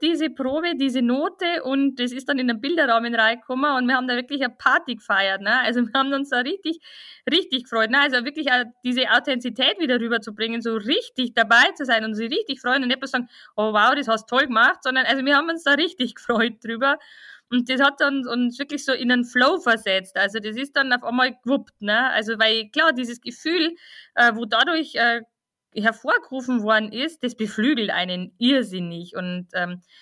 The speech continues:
sowohl, äh, ja, mir als Eltern, also als Mutter hat das irrsinnig gut getan und mein Sohn natürlich umso mehr. Und dann habe ich natürlich entsprechend auch wieder die Motivation gesteigert. Und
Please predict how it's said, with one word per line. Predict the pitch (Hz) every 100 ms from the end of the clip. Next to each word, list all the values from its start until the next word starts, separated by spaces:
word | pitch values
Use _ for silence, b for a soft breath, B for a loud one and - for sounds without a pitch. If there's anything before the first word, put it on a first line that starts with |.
| b
sowohl, | - 220 202 262 269 254
äh, | 208 208 208 196 - _ _ _
ja, | 220 214 247
mir | 208 233 294
als | 233 240
Eltern, | 214 277 349 339 285
also | 220
als | 214 208
Mutter | 233 349 - 262
hat | 254
das | 262
irrsinnig | - 330 311 285 302 -
gut | 285 285
getan | 269 262 262
und | 214
mein | 208 202
Sohn | 202 214
natürlich | 226 226 214 220 214 B B B B
umso | 233 226 220
mehr. | 202 233 277
Und | 214 208
dann | 202 202
habe | 202
ich |
natürlich | 208 208 208 -
entsprechend | 220 247 339 - 339 339
auch | 277 311
wieder | 381 349 294 b b _
die | 269
Motivation | 294 311 285 247 359 494
gesteigert. | - - 208 202 202 202 202
Und | 214 214